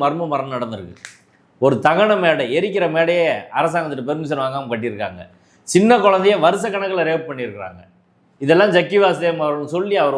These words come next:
ஒரு நடவடிக்கை எடுக்கல. அதெல்லாம் கம்ப்ளைண்ட் அவங்க கொடுத்துருக்குறாங்க. அப்ப எல்லாம் இந்து முன்னணியும் இந்த பி ஜே பியும் பேச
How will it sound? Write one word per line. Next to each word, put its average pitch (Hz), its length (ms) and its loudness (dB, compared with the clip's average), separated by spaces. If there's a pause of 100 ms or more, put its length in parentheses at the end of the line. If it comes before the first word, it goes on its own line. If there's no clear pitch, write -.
ஒரு 143 160 -4
நடவடிக்கை 131 360 -2
எடுக்கல. 92 260 -12 (800)
அதெல்லாம் 175 400 4
கம்ப்ளைண்ட் 165 360 4
அவங்க 139 160 -2
கொடுத்துருக்குறாங்க. 117 560 0 (180)
அப்ப 190 220 2
எல்லாம் 196 220 2
இந்து 170 200 -4
முன்னணியும் 160 520 -4 (380)
இந்த 139 100 0 (300)
பி 165 140 4
ஜே 156 160 4
பியும் 156 200 -2
பேச 156 120 2